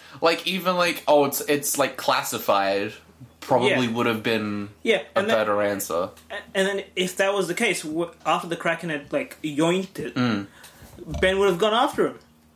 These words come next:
Speaker 2: Or
Speaker 1: Yeah.
Speaker 2: Yeah, Ben would have gone after the fucking Kraken and just, like, you know, actually done f-,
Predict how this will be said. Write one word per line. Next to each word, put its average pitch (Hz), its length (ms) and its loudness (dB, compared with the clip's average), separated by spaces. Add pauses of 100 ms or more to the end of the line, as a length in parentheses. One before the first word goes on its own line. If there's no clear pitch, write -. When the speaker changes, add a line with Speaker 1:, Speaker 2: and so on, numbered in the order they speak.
(120)
Speaker 2:
Or 160 220 2
Speaker 1:
Yeah. 370 200 2 (360)
Speaker 2:
Yeah, 226 260 0
Ben 226 120 2
would 240 80 4
have 214 80 4
gone 226 120 0
after 214 180 0
the 185 60 -6
fucking 185 240 0
Kraken 185 380 -4 (320)
and 170 100 -2
just, 170 220 -2
like, 156 300 -2 (880)
you 196 80 -2
know, 147 220 -2 (640)
actually 156 380 0
done 151 540 -2 (260)
f-, - 520 -8